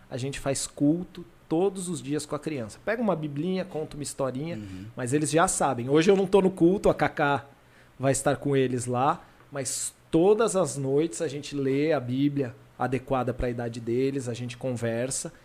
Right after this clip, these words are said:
Speaker 1: E eu tenho sempre, antes deles dormirem, um tempo deitado na cama com os dois, em que eu oro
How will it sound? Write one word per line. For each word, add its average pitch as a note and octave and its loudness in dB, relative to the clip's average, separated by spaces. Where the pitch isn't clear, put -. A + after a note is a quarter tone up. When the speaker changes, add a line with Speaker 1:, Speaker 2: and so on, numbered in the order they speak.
Speaker 1:
E D3 4
eu D3+ 8
tenho D#3 2
sempre, F#3 2
antes F3+ 6
deles D#3 0
dormirem, D3 2
um E3+ -2
tempo D3+ 0
deitado C3+ 0
na C3 -6
cama C3 -6
com C#3 -8
os B2 -6
dois, C#3 0
em D3 -8
que D3+ 0
eu C#3 4
oro D3+ 8